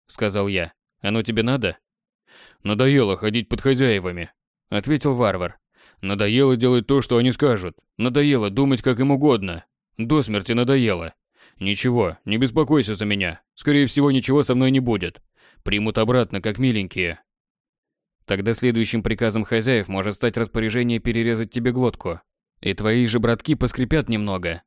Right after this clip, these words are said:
а потом со вздохами вытащат ножи». «Слушай, давай я сам разберусь»,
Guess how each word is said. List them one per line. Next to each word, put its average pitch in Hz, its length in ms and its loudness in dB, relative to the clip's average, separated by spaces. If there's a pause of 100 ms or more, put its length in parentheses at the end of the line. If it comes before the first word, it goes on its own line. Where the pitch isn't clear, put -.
а 113 120 -4
потом 131 280 0
со 131 140 0
вздохами 117 520 -2
вытащат 123 440 -4
ножи». 104 420 -2 (680)
«Слушай, 110 340 0
давай 127 260 4
я 135 120 4
сам 117 260 2
разберусь», 90 540 -6